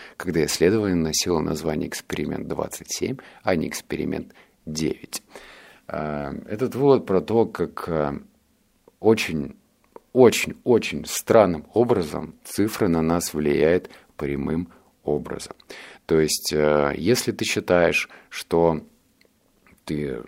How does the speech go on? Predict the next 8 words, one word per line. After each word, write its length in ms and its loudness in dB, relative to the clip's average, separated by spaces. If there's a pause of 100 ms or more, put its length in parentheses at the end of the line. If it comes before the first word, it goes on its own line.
(260)
супер 340 -8
высох-, 440 -8
высокодуховный 1040 -2
человек 600 -2
с 320 -14
непомерно 680 2
огромным 580 0
интеллектом, 600 -6